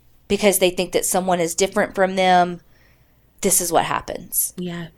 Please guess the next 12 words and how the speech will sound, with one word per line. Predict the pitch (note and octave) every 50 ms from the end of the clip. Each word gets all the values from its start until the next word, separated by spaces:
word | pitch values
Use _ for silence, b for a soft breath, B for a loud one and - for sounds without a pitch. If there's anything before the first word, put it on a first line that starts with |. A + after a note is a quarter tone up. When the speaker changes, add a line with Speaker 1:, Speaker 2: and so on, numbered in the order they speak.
| _ _ _
Speaker 1:
Human | - - - - A3 A3 A3 A3+ A3
life | G3+ E3+ E3 E3 E3 E3 E3+ - - - - - _ _ _ - - _ _ _ _
is | F#3 F3+ F3+
what | E3+ E3+ E3 -
we | - D#3+
lose. | D#3 D3+ D3 C3+ G2+ F2 - - - - - - _ _ _ _ _ _ _ _ _ _
And | F3+ F3+ F3 E3 D#3+ D#3+ D#3+ D#3 C#3 - _ _ _ _ - _ _ _ _ _ _ _ _ _ _ _ _ _
that | - G3+ G3+
shouldn't | - - A#3 A3+ A3+ G#3
be | G#3
the | G3 F3+
case. | - - - G#3 F3+ C3+ - - - - - - -